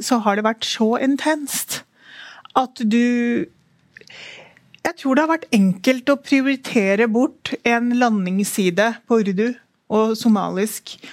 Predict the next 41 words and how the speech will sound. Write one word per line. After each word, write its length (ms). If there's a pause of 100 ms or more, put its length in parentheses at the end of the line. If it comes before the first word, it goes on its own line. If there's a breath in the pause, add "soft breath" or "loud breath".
og 100
de 80
språkene. 460
Vi, 100
jeg, 240
vi 80
snuste 480
på 200
det 100 (100)
helt 320
i 60
starten. 480 (560 loud breath)
Jeg 160
husker 220
jeg 100
tok 240
det 100 (140)
opp, 160 (160)
og 80
så 240 (300)
viste 300
det 40
seg 160
at 80
det 80
var, 220 (320)
teknisk 500
var 240
vanskelig. 680 (200)
Altså, 240
det 160
tekniske 480
løsningen, 400
det 80
er 80
ikke 160
bare 320
Google 320
Translate, 560
det 80
er, 300